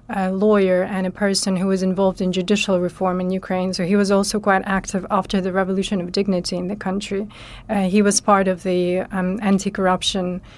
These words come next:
Council of Ukraine, so he put a lot of effort into that as well. Um, besides being a, um, a very experienced politician too. Um, he was elected, and I think he's done a brilliant job,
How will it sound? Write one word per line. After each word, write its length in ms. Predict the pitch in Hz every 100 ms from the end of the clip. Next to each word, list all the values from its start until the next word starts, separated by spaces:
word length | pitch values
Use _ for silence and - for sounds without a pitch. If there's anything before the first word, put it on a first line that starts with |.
| - -
Council 480 | 202 185 185 190
of 120 | 190 180
Ukraine, 480 | 202 202 185 185
so 140 | 180 190
he 160 | 185
put 200 | 196 196
a 100 | 202
lot 200 | 190 185
of 100 | 185
effort 320 | 185 170 190 180
into 300 | 185 180 190
that 320 | 185 180 -
as 180 | 190 202
well. 260 | 185 196 208 - - - - -
Um, 220 | 196 196
besides 460 | 202 208 202 202 175
being 340 | 190 185 180
a, 80 | 175 196 190
um, 380 | 180 175 190 -
a 80 | 190
very 260 | 208 190 190
experienced 680 | 233 - - 233 220 208 208
politician 680 | 208 196 196 208 - 185 185
too. 340 | - 185 190 - - - - - -
Um, 480 | 190 185 180 185 -
he 260 | - 233
was 460 | 220 208 196 - -
elected, 480 | 220 208 202 - 185
and 220 | 190 196 -
I 100 | 226
think 240 | 208 208 180
he's 120 | 180
done 200 | 190 180
a 20 |
brilliant 460 | 185 196 185 185 185
job, 340 | 196 180